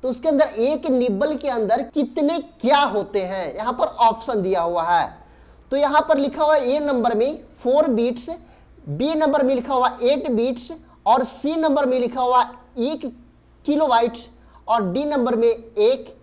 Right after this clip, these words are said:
beat। तो आप यहाँ पर right answer comments में दे सकते हैं। ऐसे इसका right answer होंगे एक निब्बल में होता है आपका, यहाँ पर ये right answer है, ए number का right answer यहाँ पर होगा, एक निब्बल में चार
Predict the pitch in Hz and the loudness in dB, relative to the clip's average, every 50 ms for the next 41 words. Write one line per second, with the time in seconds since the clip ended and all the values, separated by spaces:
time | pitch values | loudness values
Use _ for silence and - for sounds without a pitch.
0 | _ - 185 165 160 202 202 180 - - 147 - - - - _ _ - _ _ | _ -8 -6 -4 -2 0 0 -2 -2 -4 -8 -8 -10 -14 -20 _ _ -20 _ _
1 | _ 254 262 - 220 240 277 302 294 302 302 311 - 320 277 240 220 226 269 294 | _ -4 -2 2 2 4 4 4 2 0 -2 -2 0 0 0 2 2 2 2 2
2 | - - 311 285 240 311 269 - - 226 226 254 262 262 311 311 269 208 220 254 | 0 -2 -2 -2 -2 -2 -2 -2 -2 0 0 0 0 -2 -2 -2 0 2 2 2
3 | 285 285 - 302 247 - - 262 233 214 247 285 370 - - - - - 196 214 | 2 0 -2 -4 -4 -2 -2 -2 -2 0 -2 -4 -6 -8 -12 -18 -2 2 2 2
4 | 240 240 311 302 - - - 285 240 226 240 277 277 277 294 277 233 - 269 226 | 2 2 -2 -6 -6 -4 -2 0 2 2 2 2 2 0 -2 -2 -2 -2 -2 0
5 | 233 233 233 208 208 240 269 285 262 - - - 208 226 269 294 - - 247 254 | 0 2 2 2 2 0 0 0 -2 -6 -10 -6 -2 -2 -2 -2 -2 -2 0 0
6 | 247 220 208 240 233 233 233 233 208 214 226 220 233 220 214 226 214 202 202 - | 0 2 2 2 2 2 2 0 -2 -2 -4 -2 0 0 2 2 2 0 -2 -2
7 | - 233 233 269 320 311 - - - _ - 240 214 233 254 254 - 277 240 233 | 0 2 4 4 2 0 -4 -14 -20 _ 0 4 6 6 6 6 4 0 0 2
8 | 247 262 269 247 247 233 262 269 - - 277 247 220 254 262 262 254 - - 240 | 4 4 4 4 4 4 4 4 4 2 2 2 2 2 0 0 -2 0 2 4
9 | 254 262 254 247 233 220 208 226 214 - 285 311 285 220 208 214 214 220 208 214 | 4 4 4 2 2 2 2 0 0 0 0 0 0 2 4 4 4 4 2 0
10 | 214 202 190 - 214 196 190 180 185 180 - 185 170 180 180 170 165 156 131 - | -2 -4 -2 -4 -4 -6 -6 -6 -6 -6 -6 -6 -4 -4 -4 -2 -2 -2 -2 -4
11 | - - - - - - 202 254 262 - 254 269 269 226 269 269 269 269 311 339 | -8 -16 -20 -14 -4 0 0 0 0 0 0 0 0 0 0 0 0 0 -2 -2
12 | 453 - - - - - - _ _ - - - 262 247 240 247 277 285 | -4 -6 -10 -16 -20 -20 -20 _ _ -20 -6 0 2 4 4 6 4 4